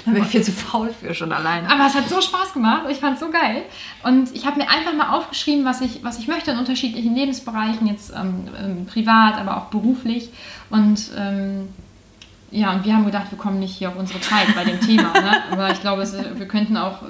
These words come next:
Speaker 2: ich weiß auch nicht, wir könnten auch über abgelaufene Milch reden und wären dann bei dem Thema, äh, bei der Zeit. Ähm, ich hatte mir auf jeden Fall, ähm, auf diesem Vision Board aufgeschrieben, das und das und das und das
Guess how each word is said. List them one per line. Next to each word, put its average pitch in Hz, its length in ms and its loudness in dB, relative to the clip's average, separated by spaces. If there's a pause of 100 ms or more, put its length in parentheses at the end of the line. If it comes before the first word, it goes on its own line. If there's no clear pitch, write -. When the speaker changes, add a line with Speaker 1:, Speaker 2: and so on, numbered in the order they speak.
(340)
Speaker 2:
ich 190 100 -10
weiß 196 200 -6
auch 196 60 -6
nicht, 185 160 -6
wir - 100 -8
könnten 196 260 -6
auch 196 100 -6
über 190 160 -4
abgelaufene 202 540 0
Milch 226 240 6 (180)
reden 202 180 4
und 190 320 2
wären 180 260 -2
dann 180 100 -6
bei 185 160 -10
dem 180 100 -8
Thema, 180 300 -2 (680)
äh, 214 160 2
bei 190 120 0
der 185 160 2
Zeit. 190 280 -4 (300)
Ähm, 226 380 6 (520)
ich 233 120 2
hatte 220 160 6
mir 214 160 8
auf 202 60 -4
jeden 208 220 4
Fall, 190 400 -2 (120)
ähm, 190 140 -6
auf 190 100 -8
diesem 202 240 -2
Vision 254 200 2
Board 220 160 2
aufgeschrieben, 220 540 0
das 226 220 2
und 220 120 2
das 208 180 -4
und 214 120 -2
das 208 160 -6
und 202 140 -2
das 196 320 -4